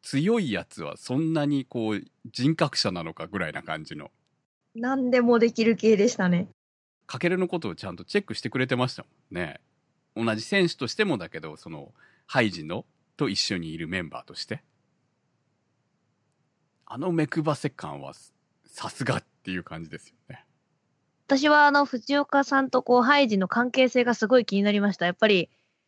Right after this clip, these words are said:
Speaker 3: 怪我して辞めての四年、
Speaker 1: うん。
Speaker 3: まあ、四年かわかんないですけど、まあ、四年は少なくとも経ってると思うので、どういう関係性でここまで来て、こういうふうに会話ができる関係性を築けてるんだろうっていうのは、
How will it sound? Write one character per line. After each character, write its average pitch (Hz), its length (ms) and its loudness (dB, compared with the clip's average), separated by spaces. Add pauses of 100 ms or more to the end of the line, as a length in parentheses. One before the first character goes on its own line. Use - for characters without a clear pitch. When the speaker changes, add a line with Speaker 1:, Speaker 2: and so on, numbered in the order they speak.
(280)
Speaker 3:
怪 285 120 4
我 339 140 6
し - 40 -8
て 233 100 -2
辞 214 120 6
め 233 160 0
て 254 340 2 (1000)
の 339 200 4
四 277 160 6
年、 302 420 0 (420)
Speaker 1:
う 101 60 -8
ん。 - 380 -10
Speaker 3:
ま 226 80 -8
あ、 220 40 -2
四 240 120 0
年 269 160 0
か 269 80 2
わ 254 60 2
か 247 140 2
ん - 20 -2
な 202 80 0
い - 20 -2
で 185 60 -6
す - 60 -14
け 185 80 -4
ど、 180 60 -4
ま 185 60 -2
あ、 - 20 0
四 214 120 2
年 277 140 4
は 269 120 4
少 - 320 -6
な 254 80 4
く 220 40 -4
と 220 40 -2
も 196 60 0
経 220 80 6
っ 220 60 2
て 190 100 0
る 175 80 -2
と 170 80 -2
思 175 180 -2
う 170 60 0
の 151 100 -8
で、 175 240 2 (300)
ど 302 140 6
う 330 60 8
い 277 60 8
う 247 60 6
関 254 240 2
係 247 160 4
性 240 100 2
で 226 80 2
こ 226 140 0
こ 233 100 0
ま 233 140 6
で 208 100 4
来 - 180 -12
て、 294 360 6
こ 247 200 -4
う 247 60 4
い 247 40 4
う - 20 4
ふ 247 60 2
う 240 60 0
に 196 120 -4
会 208 180 2
話 226 120 6
が 233 100 4
で 220 120 2
き 226 140 0
る 185 240 0
関 196 240 0
係 208 160 4
性 190 140 0
を 185 60 -2
築 202 220 2
け 196 120 2
て 170 120 2
る 165 120 -2
ん 160 80 -6
だ 165 80 -2
ろ 160 80 0
う - 20 -10
っ - 20 -12
て - 140 -8
い 151 40 -2
う - 20 -2
の 185 120 -6
は、 - 200 -2